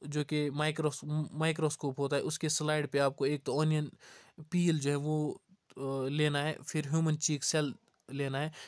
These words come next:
फिर आपको उनके माइक्रोस्कोपिक फीचर्स डिस्क्राइब करने हैं। फिर एट ज़ीरो नाइन जो है, draw labeler diagram, flow chart, example structure of cell,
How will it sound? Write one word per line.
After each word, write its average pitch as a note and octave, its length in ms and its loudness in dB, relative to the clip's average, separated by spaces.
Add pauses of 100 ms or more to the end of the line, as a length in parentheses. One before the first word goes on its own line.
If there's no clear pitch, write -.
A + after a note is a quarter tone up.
फिर E3+ 160 4
आपको D#3+ 260 4
उनके D3+ 440 2 (280)
माइक्रोस्कोपिक D#3 840 2
फीचर्स D#3 460 0
डिस्क्राइब D3 440 0
करने A#2 280 -6
हैं। - 140 -14 (340)
फिर E3 220 0
एट F3 200 4
ज़ीरो D#3+ 200 2
नाइन D#3+ 260 0
जो D3 120 0
है, D3+ 180 0
draw D#3 180 4
labeler D#3 380 4
diagram, C#3+ 520 0
flow D3+ 220 2
chart, C#3 240 2
example C#3+ 420 -2
structure C3 320 -2
of B2+ 160 0
cell, A#2+ 220 -2